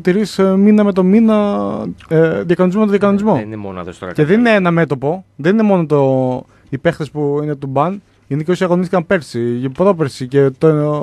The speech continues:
Speaker 1: το ενενήντα εννιά. Είναι πάρα πολλές, ε, υποχρεώσεις που έχει η ομάδα αυτή τη στιγμή.
Speaker 2: Έτσι είναι. Έτσι είναι. Και όλα, ελπίζω, αύριο να αναλυθούν από τον κύριο Γουλιέλμο, να είναι εκεί, πιστεύω ότι θα είναι εκεί, στην, ε, συνέλευση.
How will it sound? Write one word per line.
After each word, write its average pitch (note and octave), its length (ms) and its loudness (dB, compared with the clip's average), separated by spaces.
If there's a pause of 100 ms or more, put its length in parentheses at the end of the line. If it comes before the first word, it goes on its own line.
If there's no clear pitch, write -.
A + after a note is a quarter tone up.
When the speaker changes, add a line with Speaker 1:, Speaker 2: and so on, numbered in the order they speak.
(200)
Speaker 1:
το D#3+ 100 2
ενενήντα E3 240 2
εννιά. F#3 340 2
Είναι G3+ 280 -2 (500)
πάρα A3+ 200 2
πολλές, F#3+ 280 -2
ε, C#3 400 2
υποχρεώσεις C3+ 520 0
που C#3+ 100 0
έχει B2+ 140 0
η B2+ 40 2
ομάδα A#2+ 280 0
αυτή A2 120 -10
τη G#2+ 80 -20
στιγμή. A2+ 320 -4 (680)
Speaker 2:
Έτσι - 260 -14
είναι. C#3+ 140 -18 (480)
Έτσι F#2 300 -8
είναι. D3 340 0 (540)
Και A#2 100 -2
όλα, B2+ 460 0
ελπίζω, A2+ 480 -6
αύριο C3 600 -4
να A2+ 200 -4
αναλυθούν A2+ 540 -4
από A#2+ 80 -4
τον G2+ 100 -6
κύριο G2 200 -4
Γουλιέλμο, F#2+ 640 -4
να G#2 180 -4
είναι A#2+ 300 -4
εκεί, A2+ 400 -8
πιστεύω A2 320 -6
ότι G2 80 -8
θα - 120 -8
είναι F#2+ 180 -6
εκεί, A2+ 260 -8 (520)
στην, G2 340 -8
ε, F#2 100 -4
συνέλευση. A#2+ 800 -2